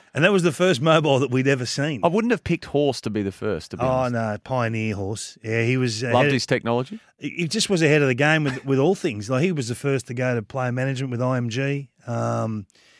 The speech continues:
Speaker 1: very smart guy. Was always gonna be a success where, wherever path he took.
Speaker 2: Mm.
Speaker 1: And, uh, th-, that was the diversity of the group. We had some guys that wouldn't have been able to, that wouldn't have been able to, you know, boil the kettle for you.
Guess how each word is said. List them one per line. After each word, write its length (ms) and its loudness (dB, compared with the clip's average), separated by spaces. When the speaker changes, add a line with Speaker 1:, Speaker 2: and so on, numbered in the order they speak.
Speaker 1:
very 260 4
smart 400 2
guy. 220 4
Was 180 2
always 180 6
gonna 180 0
be 100 -2
a 40 -2
success 480 -4
where, 160 -2
wherever 480 -2
path 320 -4
he 120 -10
took. 280 -4
Speaker 2:
Mm. 80 -6
Speaker 1:
And, 200 -4
uh, 160 -2
th-, 140 -4
that 140 0
was 140 2
the 100 0
diversity 600 0
of 60 0
the 80 -4
group. 260 -2
We 80 -2
had 120 0
some 120 -6
guys 340 2
that 100 -4
wouldn't 180 -2
have 100 -2
been 140 0
able 220 2
to, 160 -2
that 100 -6
wouldn't 180 2
have 100 4
been 140 2
able 140 2
to, 180 0
you 80 -8
know, 240 -4
boil 180 -2
the 100 -4
kettle 280 -4
for 220 -6
you. 140 -8